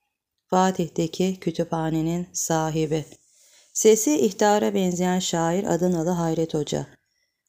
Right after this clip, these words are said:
Avlunyalı İsmail Kemal'in arkadaşıdır diye Yanya mektupçuluğundan atıldığı için herkesin hürmet ettiği şair Adanalı Hakkı Bey. İki eliyle şalvarının iki dizinde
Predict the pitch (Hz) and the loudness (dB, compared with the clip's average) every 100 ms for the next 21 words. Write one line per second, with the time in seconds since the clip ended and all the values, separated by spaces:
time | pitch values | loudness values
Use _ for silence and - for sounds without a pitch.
0 | - 160 160 165 180 160 147 156 - 160 | -2 0 2 0 0 0 0 -2 -2 -2
1 | 156 160 160 165 156 156 160 175 - 156 | 0 0 -2 -4 -2 0 0 -2 -2 -2
2 | 156 151 156 151 151 151 151 147 151 160 | -2 -4 -4 -2 -2 -2 -4 -6 -2 -2
3 | 165 - _ - 175 185 196 190 180 175 | -2 -10 _ -4 0 2 2 0 0 -2
4 | - 175 - 170 170 170 170 185 170 165 | -2 -4 -4 -2 0 0 0 -2 -4 -4
5 | 165 156 175 180 147 - 185 185 - - | -4 -2 -2 -2 -4 -2 -2 -4 -12 -14
6 | - 202 220 208 196 208 190 180 190 196 | 0 2 2 0 0 -2 -2 -2 -2 -2
7 | 165 - 170 165 - 165 165 170 180 160 | -4 -2 -2 -2 -2 0 2 0 0 0
8 | 160 175 160 170 160 156 - 156 151 143 | 0 0 0 -2 -2 -4 -2 -2 0 -4
9 | - _ _ _ _ _ _ _ - - | -8 _ _ _ _ _ _ _ -20 -10
10 | - 208 - 285 254 226 233 247 208 202 | -2 0 4 4 6 6 4 4 2 2
11 | 196 202 214 240 - 196 170 143 160 160 | 4 2 2 -2 -2 -2 -2 -2 0 0
12 | 160 180 196 | 2 2 0